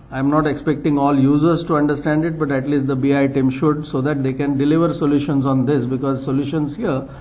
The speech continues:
are much faster to develop than a data warehouse. There is no processing time, correct?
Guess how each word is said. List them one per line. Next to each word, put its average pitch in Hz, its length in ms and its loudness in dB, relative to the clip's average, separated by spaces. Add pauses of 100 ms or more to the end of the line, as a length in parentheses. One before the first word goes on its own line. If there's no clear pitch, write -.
(120)
are 139 160 0
much 143 240 0
faster 175 480 -2
to 139 140 -2
develop 117 400 0 (100)
than 131 500 -2 (140)
a 127 80 -4
data 131 260 0
warehouse. 117 380 -4
There 135 140 -2
is 135 100 0
no 151 100 2
processing 143 600 0
time, 120 320 -4 (800)
correct? 143 300 -2